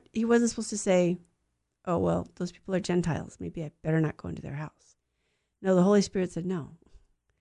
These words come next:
Make no distinctions here." So there were several brethren who accompanied him <clears throat>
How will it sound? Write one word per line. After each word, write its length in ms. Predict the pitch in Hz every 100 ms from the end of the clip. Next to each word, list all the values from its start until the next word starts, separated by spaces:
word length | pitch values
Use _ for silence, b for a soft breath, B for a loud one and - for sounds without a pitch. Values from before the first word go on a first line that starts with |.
| _ _ _ _ _
Make 220 | 196 190
no 160 | 196 202
distinctions 640 | 202 190 190 190 - 151
here." 220 | 123 104 - _ _ _ _ _ _ _ _ _ _ _ _ _ _ _
So 280 | - 233 226
there 200 | - 240
were 100 | 233
several 360 | - 240 247 269
brethren 520 | 220 190 175 208 -
who 120 | 214 208
accompanied 580 | 208 247 277 262 190
him 400 | 165 156 185 233 - -
<clears throat> 200 | 185 180